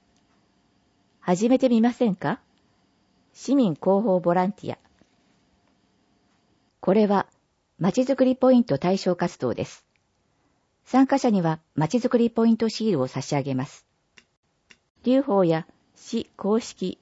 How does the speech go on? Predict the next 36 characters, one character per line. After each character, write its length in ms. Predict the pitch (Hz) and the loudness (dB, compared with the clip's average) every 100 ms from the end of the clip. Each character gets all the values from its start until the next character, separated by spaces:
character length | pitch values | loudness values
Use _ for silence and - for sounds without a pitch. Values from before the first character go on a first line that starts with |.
| _ 180 | _ -8
エ 80 | |
ス 160 | - 254 | -4 0
エ 120 | 262 | 2
ヌ 140 | 240 240 | 2 0
エ 100 | 233 | 0
ス 140 | 220 | -2
用 220 | 208 202 | -2 -2
に 240 | 190 185 - _ | -4 -8 -12 _
記 160 | - 262 | -6 -4
事 140 | 254 | -2
を 120 | 156 | -2
投 240 | 131 185 190 | -2 -6 -4
稿 220 | 180 185 | -4 -4
い 40 | |
た 120 | 175 160 | -4 -8
だ 100 | 156 | -10
く 240 | - 135 _ _ _ _ | -14 -16 _ _ _ _
市 220 | - 240 | -2 0
民 280 | 233 147 135 _ - | 2 0 -4 _ -4
広 260 | 220 254 262 | 2 2 4
報 160 | 254 | 2
ボ 160 | 233 226 | 4 2
ラ 140 | 247 | 4
ン 60 | 240 | 0
テ 120 | 160 | -2
ィ 100 | 139 | -2
ア 60 | 135 | -2
を 60 | |
募 120 | 135 | -4
集 220 | 131 170 156 | -4 -4 -6
し 160 | - | -6
ま 140 | 135 135 | -8 -8
す。 240 | - _ _ _ _ _ | -14 _ _ _ _ _
詳 260 | - 226 | 0 0
細 240 | - 196 190 | 0 -2 0
は 200 | 180 | -2